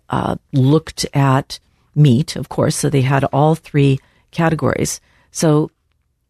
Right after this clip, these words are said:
the study had a really fun, uh, setup. They basically had these yo-,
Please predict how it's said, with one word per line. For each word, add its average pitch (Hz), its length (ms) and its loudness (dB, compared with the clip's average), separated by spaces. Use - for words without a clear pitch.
the 151 440 2
study 196 560 -2
had 151 440 0
a 151 80 -2
really 185 340 2
fun, 147 720 0
uh, - 320 0
setup. 139 460 -2
They 156 260 0
basically 156 460 0
had 143 560 2
these 143 220 2
yo-, 139 180 0